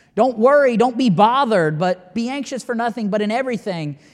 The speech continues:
in prayer and supplication, with thanksgiving, let your requests be made known unto God. Don't be worried. Don't be,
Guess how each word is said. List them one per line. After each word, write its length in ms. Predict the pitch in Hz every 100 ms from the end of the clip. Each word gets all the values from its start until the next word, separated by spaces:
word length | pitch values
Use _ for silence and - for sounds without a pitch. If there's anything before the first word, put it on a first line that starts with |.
| -
in 200 | 196 180
prayer 560 | - 220 254 254 202 170
and 120 | 160
supplication, 840 | - 254 220 202 240 269 226 202
with 220 | 185 202 233
thanksgiving, 600 | 247 190 247 254 233 202
let 360 | 226 262 -
your 120 | 214 185
requests 680 | 180 170 - 262 262 233 -
be 220 | 165 170
made 300 | 160 156 139
known 720 | 147 185 226 220 220 214 208 _ _ _ _ _ _ _
unto 300 | 139 147 170
God. 520 | 143 123 98 90 95 98 _ _ _ _ _ _ _ _ _ _ _ _ _ _ _ _ _ _
Don't 180 | 202 226
be 100 | 180
worried. 520 | 127 120 131 196 190 165 _ _ _ _ _ _ _ _ _ _ _ _ _
Don't 280 | - 247 220
be, 300 | 254 240 -